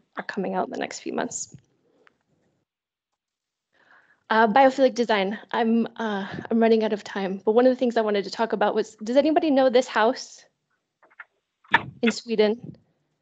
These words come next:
It's called the Nature House. So this is a closed system house,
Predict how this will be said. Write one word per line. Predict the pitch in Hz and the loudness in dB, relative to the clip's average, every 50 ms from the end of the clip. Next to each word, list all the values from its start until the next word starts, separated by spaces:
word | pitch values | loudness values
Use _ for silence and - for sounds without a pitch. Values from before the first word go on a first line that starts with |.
| _ _ _ _ _ _ _ _ _ _ _ _ _ _ | _ _ _ _ _ _ _ _ _ _ _ _ _ _
It's | - | -6
called | - - 240 | -4 2 4
the | 214 220 | 4 6
Nature | 214 208 208 208 - 220 | 6 6 4 4 2 0
House. | 208 196 170 147 - - - - _ _ _ _ _ _ _ _ _ _ _ _ _ _ - | 0 0 -2 -4 -6 -10 -16 -20 _ _ _ _ _ _ _ _ _ _ _ _ _ _ -6
So | - - 226 | -2 0 2
this | 220 208 277 - 330 | 2 2 0 -2 0
is | 277 233 | 2 4
a | 240 214 | 2 2
closed | - - - - 240 269 285 269 - | 2 -2 0 2 4 4 2 0 -2
system | - 254 - - 226 247 | -4 -4 -4 -4 -4 -4
house, | 208 - - - - - - - | -4 -4 -6 -6 -8 -12 -14 -18